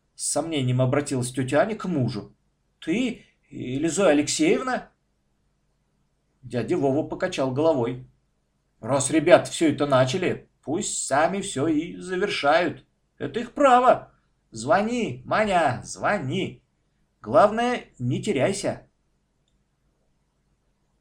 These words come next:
Маша набрала номер и включила громкую связь, чтобы разговор был слышен всем. Долго шли протяжные гудки.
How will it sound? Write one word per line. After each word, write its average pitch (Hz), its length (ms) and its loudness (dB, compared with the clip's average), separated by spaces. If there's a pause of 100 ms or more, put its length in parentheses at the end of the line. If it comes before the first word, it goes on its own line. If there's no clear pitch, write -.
(520)
Маша 156 400 -2
набрала 135 600 6
номер 202 520 4 (240)
и 143 120 -2
включила 131 720 -2
громкую 120 560 -4
связь, 107 520 -4 (500)
чтобы 120 400 -6
разговор 101 640 -4
был 165 200 -4
слышен 120 560 -10
всем. 98 420 -10 (2250)
Долго 127 480 4
шли 202 320 -4
протяжные 135 600 -2
гудки. 104 520 -8